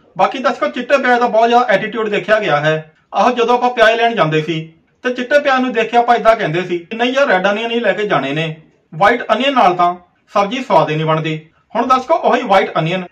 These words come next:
buy ਕਰਨਾ ਪੈ ਰਿਹਾ ਏ ਤੇ white onion ਵੀ ਅੱਜ ਕੱਲ੍ਹ ਕਹਿ ਰਿਹਾ ਏ ਕਿ "ਆ ਗਿਆ ਨਹੀਂ ਬਿੱਲੋ ਉਹੀ time।" ਤੇ ਦਰਸ਼ਕੋ, ਇਸ example ਨੂੰ ਇਹ ਸਾਡੇ ਸਨਮੁਖ ਰੱਖਦਾ ਹੈ ਕਿ ਹਰ ਇੱਕ ਦਾ time ਆਉਂਦਾ ਹੈ ਤੇ ਚਿੱਟਾ ਪਿਆਜ਼ ਕਹਿ ਰਿਹਾ ਹੈ ਕਿ ਆਉਣ ਵਾਲਾ time ਚਿੱਟੇ ਪਿਆਜ਼ ਦਾ,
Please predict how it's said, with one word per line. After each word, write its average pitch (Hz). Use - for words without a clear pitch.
buy 180
ਕਰਨਾ 233
ਪੈ 165
ਰਿਹਾ 151
ਏ 175
ਤੇ -
white 233
onion 247
ਵੀ 240
ਅੱਜ -
ਕੱਲ੍ਹ 240
ਕਹਿ 151
ਰਿਹਾ 180
ਏ 175
ਕਿ 247
"ਆ 190
ਗਿਆ 220
ਨਹੀਂ 233
ਬਿੱਲੋ 208
ਉਹੀ 226
time।" 151
ਤੇ 254
ਦਰਸ਼ਕੋ, 247
ਇਸ 247
example 170
ਨੂੰ 165
ਇਹ 240
ਸਾਡੇ 240
ਸਨਮੁਖ 254
ਰੱਖਦਾ 160
ਹੈ 156
ਕਿ 294
ਹਰ 226
ਇੱਕ 285
ਦਾ 262
time 233
ਆਉਂਦਾ 143
ਹੈ 165
ਤੇ 247
ਚਿੱਟਾ 247
ਪਿਆਜ਼ 262
ਕਹਿ 160
ਰਿਹਾ 180
ਹੈ 165
ਕਿ 285
ਆਉਣ 226
ਵਾਲਾ 254
time 247
ਚਿੱਟੇ 240
ਪਿਆਜ਼ 160
ਦਾ, 160